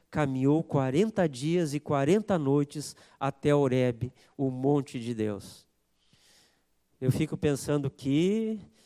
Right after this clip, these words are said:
que água, que pão, que fez ele ficar super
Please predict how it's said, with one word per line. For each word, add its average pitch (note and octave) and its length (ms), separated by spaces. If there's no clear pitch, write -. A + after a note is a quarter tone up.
que D#3 180
água, D#3+ 420
que F3+ 120
pão, F#3+ 340
que - 120
fez D3+ 360
ele D3+ 200
ficar C#3+ 720
super F3 600